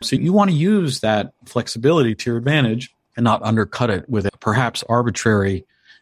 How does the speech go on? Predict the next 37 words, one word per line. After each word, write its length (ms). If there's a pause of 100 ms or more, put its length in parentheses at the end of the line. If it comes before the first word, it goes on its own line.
set 240
of 80
rules 320
and 100
regs 440 (100)
for 100
your 180
own 120
investing. 520 (360)
Now, 80
having 220
said 260
that, 380 (520)
you 140
know, 380
it 180
stands 340
to 120
reason 500
that 240 (580)
the 120
number 320
of 100
reps 340
you 100
get 520
in 160
a 60
domain 640
or 120
in 100
a 60
stage 680
or 80
in 80
a 40
geography 920